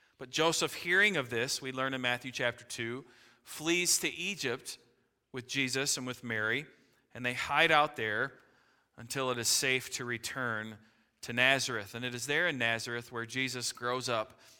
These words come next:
And again, you can see that in Matthew chapter two. Now, I've went through that rather quickly, and I did that on purpose because in the story of Jesus' birth, there really are many unusual events. There's, there's a lot of exciting things that happen and take place, but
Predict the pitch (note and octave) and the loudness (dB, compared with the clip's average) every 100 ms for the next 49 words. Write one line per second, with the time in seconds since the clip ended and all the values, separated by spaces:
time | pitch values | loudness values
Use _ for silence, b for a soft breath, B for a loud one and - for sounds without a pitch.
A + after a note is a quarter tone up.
0 | b b - A#2 A2 A2+ A#2 A#2 G#2+ - | b b -14 -10 -6 -4 -6 -6 -4 -2
1 | A#2+ A2+ A2 - A2+ A2+ G#2+ A#2+ G#2 A#2 | 0 2 0 -2 -6 -6 -6 -10 -8 -8
2 | G#2 - - A#2+ G2+ - _ _ _ b | -8 -12 -6 -4 -4 -10 _ _ _ b
3 | b b b b b b b G3 G3+ A#3+ | b b b b b b b 8 8 6
4 | G#3+ F3 D#3 D#3 C3+ - G3 F#3+ C#3+ D#3 | 8 6 8 8 6 6 6 6 2 0
5 | - - _ _ _ _ - - D#3+ D#3+ | -4 -20 _ _ _ _ -20 -2 4 6
6 | F3+ F#3 D#3 C3+ G3 C#3+ C#3+ D3 E3+ E3 | 8 8 6 6 4 4 0 0 -2 0
7 | F#3 - A3 A#3 G#3 F3 F#3 E3 D3+ - | 0 2 6 8 6 4 2 2 0 2
8 | D#3 D3 D3 E3 G3+ F#3+ D#3 D3 D3 F3 | 2 2 0 0 4 8 8 8 6 4
9 | E3+ C#3+ C#3 F3 A3 G3+ D#3 C3 A#2 A#2 | 4 0 -2 -4 -4 -2 0 -2 -2 -4
10 | C#3+ - D3 C#3 - B B B C#3+ D3+ | -2 0 0 0 -4 B B B -2 4
11 | E3 F#3+ E3 - - F#3 G3+ G3 F3+ D#3 | 8 8 8 8 10 12 10 8 4 -2
12 | D3 C#3 C3+ - D#3 C#3 D3+ C#3+ - B | 0 2 2 4 4 6 4 -2 -6 B
13 | B C3 B2+ C#3+ C#3 - - C#3 A#2+ - | B -2 0 2 2 0 2 2 4 0
14 | - | -2